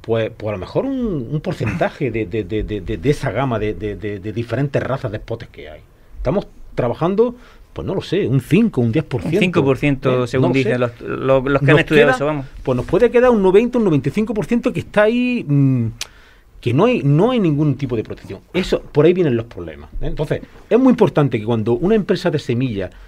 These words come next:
Speaker 1: saque una variedad, diga, "Oye, esto es resistente a spotes cero, a spotes uno, a spotes veinte", pero que lo, que lo especifique un poco. ¿Por qué? Porque si no, nos llevamos a confusión y os llevamos a confusión a vosotros.
Speaker 2: Es un tema que está todo el mundo siempre confuso con eso, eh, y está,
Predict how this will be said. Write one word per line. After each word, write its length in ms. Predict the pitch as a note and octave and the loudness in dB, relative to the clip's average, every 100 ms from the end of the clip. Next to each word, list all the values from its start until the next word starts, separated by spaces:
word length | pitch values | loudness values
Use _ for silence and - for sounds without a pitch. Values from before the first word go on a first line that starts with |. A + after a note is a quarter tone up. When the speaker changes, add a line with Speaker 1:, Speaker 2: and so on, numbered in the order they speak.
| - | -20
Speaker 1:
saque 380 | - - F3+ D#3 | -6 0 2 2
una 140 | D3+ | 0
variedad, 340 | B2+ A#2+ C3 A#2+ | 2 2 2 2
diga, 180 | A2 | 2
"Oye, 240 | B2+ C#3 C#3+ | 0 0 -2
esto 240 | D3+ F3+ | 0 2
es 80 | E3 | 2
resistente 520 | B2 A#2+ - F#3+ G3 | 0 -6 -4 -2 0
a 40 | C3 | 0
spotes 380 | - D3 - - | 0 0 0 -2
cero, 340 | A#2 A2 A2 | -2 -2 -2
a 80 | A#2 | -4
spotes 360 | A#2 D#3 F3 C3+ | -4 -2 2 2
uno, 220 | B2+ A2 | 2 0
a 40 | G#2 | -2
spotes 340 | D#3 F3+ C3 | 0 2 4
veinte", 460 | C#3+ C#3 - D#3 - - - - | 4 2 0 -8 -14 -20 -20 -14
pero 160 | - F2+ | -10 -8
que 100 | F#2 | -8
lo, 100 | F#2 | -10
que 120 | G#2 | -12
lo 40 | E2+ | -12
especifique 480 | F#2 - - D#3+ F3+ | -12 -12 -8 -6 -4
un 100 | D#3 | -6
poco. 320 | C4 D#3+ A2+ - - | -8 -8 -10 -12 -12
¿Por 140 | - A#2 | -8 2
qué? 140 | G3+ F3 | 2 2
Porque 200 | - A2+ | 0 -6
si 120 | A2+ | -2
no, 220 | D3+ A3+ - - A2+ | -2 -2 -6 -12 -4
nos 180 | A#2 | -2
llevamos 320 | A2 A2+ E3+ E3+ | 0 0 0 0
a 20 | |
confusión 440 | F3+ F3+ F#3+ A3+ | -2 -2 -2 -2
y 100 | G#2 A2 | -2 -2
os 40 | |
llevamos 360 | B2 D3 C#3 A#2 | 0 0 0 -2
a 20 | |
confusión 400 | A2+ A2+ A2+ A2 | -4 -8 -6 -6
a 40 | |
vosotros. 400 | F#2 E2 - - - - - D#3+ - - - - - - - - | -6 -8 -16 -20 -20 -20 -20 -20 -20 -20 -20 -20 -20 -20 -18 -8
Speaker 2:
Es 80 | - | -4
un 60 | F3 | 0
tema 200 | G3+ G3+ | 2 4
que 100 | C#3+ | 2
está 180 | C3+ D3 | 2 0
todo 100 | F3+ | 2
el 60 | |
mundo 160 | E3+ C#3 | 2 2
siempre 580 | C#3+ C3+ C3 B2+ B2 B2 | 0 0 0 2 0 -2
confuso 320 | C3 C3+ B2+ | -4 -4 -2
con 120 | B2 | -2
eso, 160 | G3+ D3 | 0 2
eh, 200 | C3 B2+ | 2 2
y 160 | C3+ C3+ | 0 -2
está, 220 | - | 0